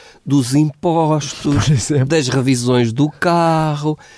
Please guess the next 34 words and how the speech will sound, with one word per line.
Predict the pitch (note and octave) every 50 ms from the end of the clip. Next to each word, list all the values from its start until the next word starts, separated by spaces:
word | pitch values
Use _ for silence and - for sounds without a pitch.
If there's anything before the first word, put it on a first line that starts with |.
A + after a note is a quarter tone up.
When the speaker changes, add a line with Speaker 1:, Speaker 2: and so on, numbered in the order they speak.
| - - -
Speaker 1:
E, | D#3+
portanto, | - - - - E3 D3 C3 - -
que | - F3 D#3+
devemos | C#3+ D3 C3+ C3 F#3+ A3+ A#3 G#3 -
colocar | - - D#3+ C#3 - D3 B2+ A#2 A2+
no | A#2+
orçamento, | C3 C3+ - - C3+ C3+ D#3 E3+ D#3+ E3+
ou | D3+ C#3
seja, | - - D3+ D3+ D3+ D#3+ E3
repartido | D3+ C#3+ D#3 F#3+ F#3 - _ - D3+ C#3 C3 - _ _ - D#3 C#3 A#2+ A2 A2 - - _
o | F#3 F3+ D#3+ C#3
valor | A2 A#2 B2+ A#2+ A2+ A2+ B2 B2 B2 C3+ D3 F3+ - _ _ _ _ _ _ _ _ _ _ _ -
ao | D3+ D3+ D3 C#3+
longo | C#3 C3 C3 C#3+ D3 D#3+ D#3+ E3 D#3 E3+ F#3+ G3 - _ _ _ _ _ -
do | A#2+ A2 A2+ F#3 G3+ F#3+
ano, | F3 E3 D#3+ D#3+ E3 E3 - _ _ _ _ _ _ -
nos | B2+ B2+ D#3 C#3+ C3
diferentes | D3 D#3+ - E3 E3 D#3 D#3 - E3+
meses, | F3+ F3+ F3 D#3+ D3 - - - - - _ _ _
porque | - A#2 - - C#3
nós | C3+ C#3 C3+ A#2+
não | B2+ C3+ B2
temos | - D3 C#3+ C3+ B2+ A#2+
mais | B2 B2+ C3+ B2+ B2+ B2 A2 A2+
dinheiro | A#2 B2 A#2+ A#2+ A#2+ A#2+ B2+ B2+ C3 C3+ C#3
em | C3 B2
determinado | - - _ _ - C#3+ C#3 C#3+ C#3 C#3 C#3+ D3 D3 D3
mês, | C#3 C3+ A#2+ A#2+
então | A#2 A2 - A#2+
agora | A2+ A2+ A#2 A#2+ B2+ C#3
muito | C#3+ C#3+ D3 C#3 - E3+
menos, | E3+ D3 C3+ A#2+ A2 G#2
não | G2+ G#2 G2+
é? | G#2 C3